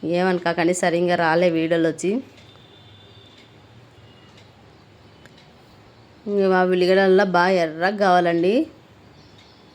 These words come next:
అది చూడండి బాగా ఎర్రగా అది గోల్డ్ కలర్ అయింది, వచ్చినాయి చూడండి. అట్టగా వచ్చే బాగా టేస్ట్ ఉంటుంది అన్నం కూడా, కలర్ కూడా బాగా వస్తుంది రైస్ వచ్చేసి. ఇంకా దీనిలో వచ్చేసి నేను ఎర్రగా అయింది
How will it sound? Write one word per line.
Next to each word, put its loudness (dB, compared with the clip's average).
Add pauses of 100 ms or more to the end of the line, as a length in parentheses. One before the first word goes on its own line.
(500)
అది -4
చూడండి 0
బాగా 2
ఎర్రగా -2
అది -2
గోల్డ్ 0
కలర్ 0
అయింది, 2 (220)
వచ్చినాయి -4
చూడండి. -2
అట్టగా -2
వచ్చే -4
బాగా 2
టేస్ట్ -2
ఉంటుంది 0
అన్నం -2
కూడా, 2
కలర్ -2
కూడా 0
బాగా 0
వస్తుంది -2
రైస్ -2
వచ్చేసి. -4 (1800)
ఇంకా -2
దీనిలో 4
వచ్చేసి 0
నేను 2 (1200)
ఎర్రగా 0
అయింది 2